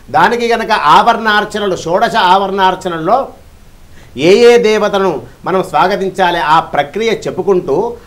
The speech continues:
ఆ మా సహస్రలింగార్చన గనక ఎవరైతే సభ్యత్వం తీసుకొని ఆ యొక్క ఆలయ నిర్మాణంలో గనక వదిలిపెడతారో, ఏడు తరాలకు సరిపడేటువంటి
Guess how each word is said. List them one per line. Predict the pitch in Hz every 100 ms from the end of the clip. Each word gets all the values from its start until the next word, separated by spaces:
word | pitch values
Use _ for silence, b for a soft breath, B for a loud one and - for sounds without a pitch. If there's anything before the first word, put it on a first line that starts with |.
| B
ఆ | 151 165 160 156 127
మా | 135 147 147 139 -
సహస్రలింగార్చన | 147 226 226 226 208 208 202 190 196 196
గనక | 180 175 165 156 117
ఎవరైతే | 135 180 214 214 208
సభ్యత్వం | 156 147 190 202 196 185
తీసుకొని | 170 175 - 180 170 139 151 214 B B B
ఆ | 143
యొక్క | 185 190 - 185 170 151 135
ఆలయ | 151 214 247 247
నిర్మాణంలో | 233 220 214 208 208 196 190
గనక | 185 180
వదిలిపెడతారో, | 156 143 180 185 170 151 135 127 139 233 220 b b
ఏడు | 120 135 165 185 180 180 151
తరాలకు | 151 185 196 196 175 165 -
సరిపడేటువంటి | 156 180 185 170 170 170 165 160 156 151 151